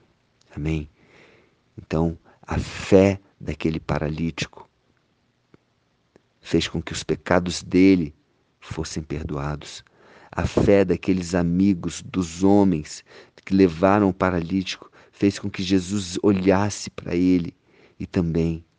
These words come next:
curasse a doença dele. E ele já não tava mais paralítico. Quando Jesus chega, nada mais fica parado.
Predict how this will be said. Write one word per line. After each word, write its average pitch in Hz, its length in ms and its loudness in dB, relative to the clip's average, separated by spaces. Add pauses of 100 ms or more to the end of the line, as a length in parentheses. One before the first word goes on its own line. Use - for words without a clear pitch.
(520)
curasse 78 760 -10 (920)
a 76 60 -8
doença 69 600 -8
dele. - 460 -18 (720)
E 76 100 -6
ele 73 180 -6
já 76 160 -6
não 76 160 -6
tava 71 300 -10
mais 69 220 -12
paralítico. - 760 -18 (600)
Quando 78 240 -6
Jesus 78 440 -4
chega, 73 560 -4 (640)
nada 80 340 -2
mais 73 300 -4
fica - 260 -14
parado. - 560 -12